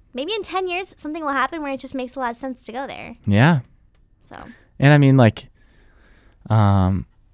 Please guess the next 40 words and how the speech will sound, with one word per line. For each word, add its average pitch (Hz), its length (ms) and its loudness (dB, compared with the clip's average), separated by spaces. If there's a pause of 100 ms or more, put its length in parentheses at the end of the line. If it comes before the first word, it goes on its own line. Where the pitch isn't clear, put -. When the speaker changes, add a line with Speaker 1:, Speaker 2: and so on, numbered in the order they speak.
(400)
Speaker 2:
coming 139 340 4
out 104 360 4
of 123 540 -2
grad 117 260 2
school, 139 560 -2
that 104 180 2
will 123 100 4
be 117 140 4
a 101 40 6
great 95 220 4
time 92 200 2
to 87 60 2
pivot 87 380 0
as 80 160 -4
well. 85 420 0
Like, 85 240 -6 (400)
you 110 140 4
won't 104 180 6
have 101 160 2
a 92 80 2
Speaker 1:
True. - 80 -4
Speaker 2:
job 95 300 2
yet, 113 400 4
and 90 340 0
Speaker 1:
Mm-hmm. 220 60 -8 (1120)
Speaker 2:
you, 101 220 0
you 110 100 2
can 101 220 2
be 95 160 4
open 101 220 4
to 90 60 4
anything 92 540 0 (120)
Speaker 1:
That - 180 -12
Speaker 2:
at - 40 -6
Speaker 1:
is 101 120 -4
Speaker 2:
that - 20 -14 (100)
point. 78 80 -8 (100)
Speaker 1:
true. 226 80 -18 (1900)
Speaker 2:
But 113 280 4 (640)
you 123 600 2